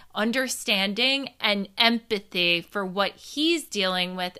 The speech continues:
as well as what I may be feeling in regards to this death. Now, my next moves were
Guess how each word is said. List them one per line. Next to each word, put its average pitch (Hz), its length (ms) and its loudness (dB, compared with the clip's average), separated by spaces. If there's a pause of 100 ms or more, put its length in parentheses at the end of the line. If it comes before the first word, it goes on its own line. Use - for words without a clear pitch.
as 214 320 0
well 269 280 2
as 269 220 -2
what 226 220 -4
I 214 260 2
may 220 200 0
be 208 180 -6
feeling 190 500 -4
in 190 160 -6
regards 180 460 -6
to 185 120 -10
this 170 240 -8
death. - 400 -8 (680)
Now, 214 520 8 (280)
my 226 200 8
next 240 640 2
moves 185 880 -2 (180)
were 190 800 2